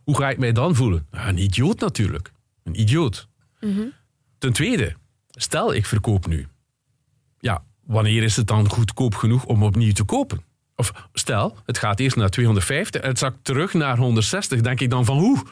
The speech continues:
Speaker 1: Kom maar snel weer terug."
Speaker 2: Ja.
Speaker 1: Dan ben ik mijn transactiekosten kwijt.
Speaker 2: Ja.
Speaker 1: Of moet ik dan zeggen, "Ik wacht tot het naar honderddertig gaat. Of naar honderd.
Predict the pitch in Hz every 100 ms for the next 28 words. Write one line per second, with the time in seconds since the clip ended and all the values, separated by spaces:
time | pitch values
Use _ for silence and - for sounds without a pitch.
0 | - - _ - 156 147 135 147 160 131
1 | 160 320 - - _ _ _ - 202 202
2 | - _ _ - 120 110 107 107 107 104
3 | 101 101 - 135 160 - 180 226 - -
4 | 214 190 - _ _ - 160 262 - -
5 | - 160 160 143 135 185 196 151 165 170
6 | - 180 170 147 147 160 160 156 226 220
7 | - 73 - - 131 156 180 285 143 98